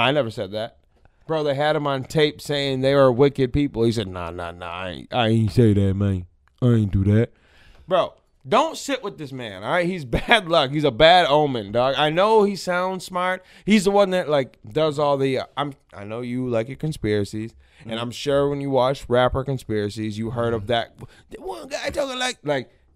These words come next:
Speaker 1: that's Professor Griff. I'm sure you heard his voice,
Speaker 2: Probably,
Speaker 1: though, 'cause
Speaker 2: most
Speaker 1: he's
Speaker 2: likely.
Speaker 1: always talking about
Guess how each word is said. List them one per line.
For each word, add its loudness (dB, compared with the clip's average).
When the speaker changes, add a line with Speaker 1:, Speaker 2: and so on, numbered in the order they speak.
Speaker 1:
that's 4
Professor -2
Griff. -12
I'm -6
sure 4
you 0
heard 0
his -6
voice, -4
Speaker 2:
Probably, -2
Speaker 1:
though, -10
'cause -2
Speaker 2:
most 2
Speaker 1:
he's 0
Speaker 2:
likely. -8
Speaker 1:
always 4
talking -6
about -6